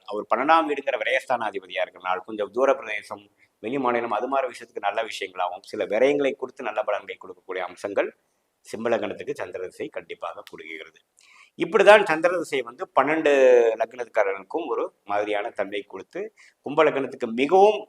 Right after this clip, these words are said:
சுமாரான ஒரு, அஹ், பலாபலங்களை கொடுத்து, மீன லக்ன-,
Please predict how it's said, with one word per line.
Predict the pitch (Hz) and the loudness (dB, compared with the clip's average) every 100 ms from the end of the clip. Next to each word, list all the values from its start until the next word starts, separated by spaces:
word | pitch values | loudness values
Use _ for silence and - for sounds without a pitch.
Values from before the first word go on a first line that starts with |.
| _ | _
சுமாரான | - 123 123 123 120 117 104 - _ _ _ | -14 2 4 6 4 2 -2 -10 _ _ _
ஒரு, | 104 101 98 95 92 95 _ _ _ - - | -10 -8 -6 -8 -10 -14 _ _ _ -20 -14
அஹ், | 98 95 90 | -12 -10 -6
பலாபலங்களை | 104 110 110 104 98 90 | 2 4 4 2 0 -6
கொடுத்து, | - 101 95 185 208 - _ _ _ _ | -8 -12 -8 -6 -6 -12 _ _ _ _
மீன | 113 165 202 | 2 6 8
லக்ன-, | 185 151 143 123 110 107 98 | 8 6 6 6 6 4 2